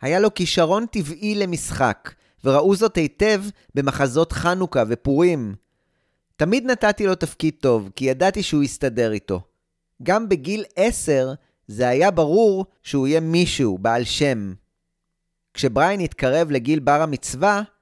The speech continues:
הוא עבר זמנית לבית הספר וולזלי,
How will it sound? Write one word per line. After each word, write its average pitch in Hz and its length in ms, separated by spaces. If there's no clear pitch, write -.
הוא 123 140
עבר 147 260
זמנית 139 560
לבית 123 280
הספר 151 540
וולזלי, 110 680